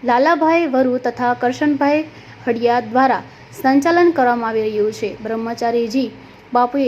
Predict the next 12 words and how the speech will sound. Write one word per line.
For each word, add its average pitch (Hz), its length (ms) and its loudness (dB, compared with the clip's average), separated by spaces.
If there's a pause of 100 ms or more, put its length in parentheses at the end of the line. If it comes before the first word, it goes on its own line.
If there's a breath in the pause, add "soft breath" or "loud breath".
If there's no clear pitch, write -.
શરૂ 285 280 0
કરાવેલ 262 460 2
રામધૂનના 233 600 -4
આજે 226 320 -4
પિસ્તાલીસ 277 640 -4
વર્ષ 262 240 -4
પૂર્ણ 226 340 -8
થયા 220 320 -8
છે. 247 240 -4
રામધૂન 247 420 -4
શરૂઆત 233 460 -4
થઈ 247 220 -4